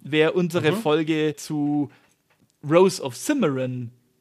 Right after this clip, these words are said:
Speaker 1: gehört hat, der weiß eben, ja, das war eben eine ganz andere junge Dame,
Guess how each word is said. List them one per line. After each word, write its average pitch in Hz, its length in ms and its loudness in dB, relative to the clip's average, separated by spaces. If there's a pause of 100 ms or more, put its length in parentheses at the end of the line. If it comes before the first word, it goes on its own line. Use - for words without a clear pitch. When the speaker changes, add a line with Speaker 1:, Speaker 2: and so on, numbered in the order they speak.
(260)
Speaker 1:
gehört 123 460 -2
hat, - 340 0
der 139 320 4
weiß 139 380 -2
eben, 165 500 -6
ja, 160 180 0
das 147 240 -10
war 139 160 -2
eben 135 180 -8
eine 131 140 -6
ganz 135 220 -6
andere 208 260 -2
junge 135 300 -4
Dame, 156 340 -2